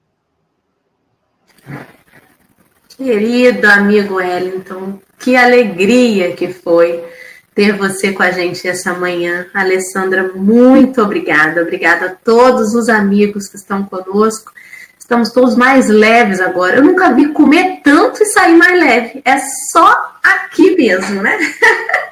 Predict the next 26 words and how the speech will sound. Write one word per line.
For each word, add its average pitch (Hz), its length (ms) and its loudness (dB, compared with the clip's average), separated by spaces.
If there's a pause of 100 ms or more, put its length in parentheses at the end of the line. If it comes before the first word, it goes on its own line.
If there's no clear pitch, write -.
<laughs> 480 1000 -6
Isso 381 260 2
é 392 80 4
um 392 80 2
milagre, 339 800 2
gente. - 640 -8 (640)
<laughs> - 800 -10
Graças 240 640 -2
a 208 120 -4
Deus 202 360 -4
por 202 140 -10
esse 202 260 -6
início 196 380 -6
de 175 160 -16
dia, 208 480 -2 (300)
junto 254 560 2
aos 220 140 -2
corações 196 640 -2
de 180 80 -8
todos 180 340 -8
vocês. 190 720 -6 (340)
Que 226 80 -6
Jesus 202 360 0
abençoe 202 600 0
a 190 120 -2
todos. 151 400 -2